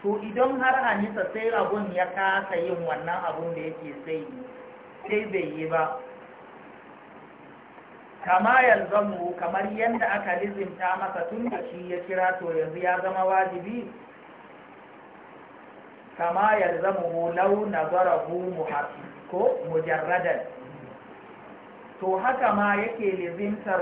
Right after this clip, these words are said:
mutum idan ma ya ambaci abun a matsayin bakance tsiraice,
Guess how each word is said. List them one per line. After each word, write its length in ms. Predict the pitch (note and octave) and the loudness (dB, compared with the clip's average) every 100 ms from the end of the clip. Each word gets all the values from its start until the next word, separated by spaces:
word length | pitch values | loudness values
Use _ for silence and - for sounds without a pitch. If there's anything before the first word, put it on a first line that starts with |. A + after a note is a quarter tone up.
| E3+ | 2
mutum 400 | D#3+ - G3 F#3+ | -2 -2 -4 -4
idan 460 | D#3+ D#3+ F#3 F#3 F#3 | -6 0 0 0 0
ma 260 | F#3 F#3 | 4 4
ya 200 | F#3 G3 | 4 0
ambaci 640 | F#3+ F3+ F3 D#3+ D3+ - G3+ | 0 0 0 -2 -4 -4 -6
abun 400 | E3+ E3+ F#3 - | -4 -2 -4 -4
a 200 | D#3 D#3 | -4 -2
matsayin 580 | E3+ E3+ E3+ F3+ F3 F3 | -2 -2 -2 -2 -4 -4
bakance 960 | D#3 D3 C#3+ C#3+ C#3+ C#3+ E3 E3+ F3 | -2 0 -2 -4 -6 -6 -8 -6 -6
tsiraice, 760 | E3 D3+ C#3+ C#3 - - F3 F3+ | -6 -6 -4 -4 -8 -10 -6 -6